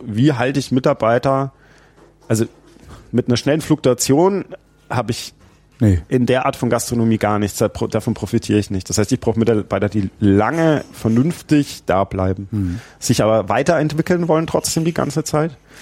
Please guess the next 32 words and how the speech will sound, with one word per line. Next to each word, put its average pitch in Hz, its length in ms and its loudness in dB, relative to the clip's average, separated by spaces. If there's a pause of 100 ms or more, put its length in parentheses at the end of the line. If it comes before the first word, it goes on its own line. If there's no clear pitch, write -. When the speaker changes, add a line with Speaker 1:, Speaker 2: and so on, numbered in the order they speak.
(420)
Speaker 1:
mit 113 200 0
einer 113 100 2
unglaublichen 147 500 2
Motivation, 123 840 2 (240)
ähm, 101 320 0
und 104 340 -6
das - 180 -6
erreiche 92 380 0
ich 113 40 -6
nur 113 120 0
dadurch, 104 340 -2
dass 104 180 -6
ich - 220 -10 (600)
faire 120 360 0
Bedingungen 110 560 0
biete. 92 260 -8 (1300)
Speaker 2:
Was 113 180 2
ganz 120 240 0
witzig 131 240 4
ist, 117 140 4
was 113 120 2
es 113 140 0
eigentlich 120 380 2
im 110 100 4
Handwerk 120 440 2 (120)
weniger 120 420 4
gibt 123 200 -2
als 123 120 -2
in 123 120 2
der 117 100 4
Industrie. 113 680 0 (1800)
Speaker 1:
Ja. 101 300 4